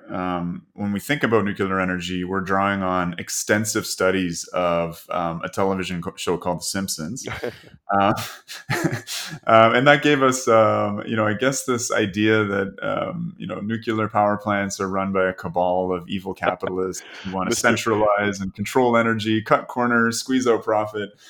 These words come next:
Speaker 1: That doesn't sound like an image that fits so much with the Swedish social democratic model.
Speaker 2: <laughs>
Speaker 1: Um,
Speaker 2: But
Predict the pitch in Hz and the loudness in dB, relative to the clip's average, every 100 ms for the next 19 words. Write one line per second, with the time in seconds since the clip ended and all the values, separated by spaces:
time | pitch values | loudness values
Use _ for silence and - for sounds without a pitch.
0 | - - _ _ - 156 170 170 165 - | -20 -20 _ _ 0 2 4 2 0 2
1 | 123 131 123 120 110 127 131 113 107 - | 4 4 2 0 0 2 0 2 2 2
2 | - 123 127 - 131 127 127 - 113 101 | -4 -2 -2 0 0 2 0 -2 -2 -2
3 | 104 107 101 - 110 110 107 - - 113 | 0 -2 -2 0 2 2 0 -8 -2 -2
4 | 110 104 104 - 104 95 98 95 117 156 | 0 -2 -2 -2 -2 -2 -6 -4 -4 -6
5 | - - - 190 - 170 - - 107 131 | -10 -8 6 8 8 6 6 6 4 -2